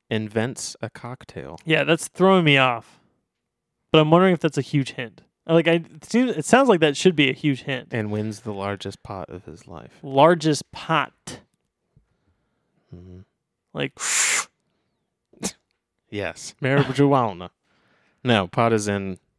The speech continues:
Speaker 2: yeah, like the,
Speaker 1: prize
Speaker 2: yeah,
Speaker 1: in
Speaker 2: like in the,
Speaker 1: poker.
Speaker 2: in the pro. Yeah.
Speaker 1: Yeah.
Speaker 2: Yeah. I feel like I'm taking it too literally because you,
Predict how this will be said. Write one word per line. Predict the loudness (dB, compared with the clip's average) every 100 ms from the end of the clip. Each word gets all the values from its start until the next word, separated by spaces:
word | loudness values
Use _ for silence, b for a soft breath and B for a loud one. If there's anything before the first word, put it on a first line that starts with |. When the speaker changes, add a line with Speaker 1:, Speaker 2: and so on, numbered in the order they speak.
| _
Speaker 2:
yeah, | 0 2
like | 4 4
the, |
Speaker 1:
prize | 4 4 2 2
Speaker 2:
yeah, | 2 4 4
Speaker 1:
in |
Speaker 2:
like | 2
in | 2 0
the, | -2
Speaker 1:
poker. | -4
Speaker 2:
in | -6
the | -8
pro. | -4 -4 -4
Yeah. | -4
Speaker 1:
Yeah. | -2 -2 -8 _ _ _
Speaker 2:
Yeah. | -10 -10 -14 _ _ _ _ _ _ _ _ _ _ _
I | 0
feel | 4
like | 4 4
I'm | -2
taking | 0 0 0 -2
it | -2 -4
too | 0 4 4
literally | 4 2 4 4 4 2 0 -4 -12 _ _ _ _ _ _ _ _ _ _
because | 4 4 4
you, | 2